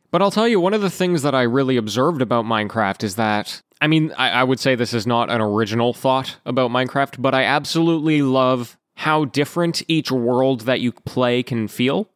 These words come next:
and how you can be excited for different things in Minecraft, even though it's the same game. Like,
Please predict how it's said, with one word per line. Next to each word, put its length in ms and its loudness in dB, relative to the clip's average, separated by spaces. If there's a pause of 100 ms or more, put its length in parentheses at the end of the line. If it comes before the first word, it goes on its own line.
(260)
and 160 0
how 160 0
you 160 2
can 180 -2
be 140 2
excited 600 0
for 140 0
different 500 -2
things 480 0
in 120 0
Minecraft, 680 -2 (160)
even 280 2
though 160 4
it's 140 -4
the 120 -4
same 320 0
game. 320 -2 (240)
Like, 440 -2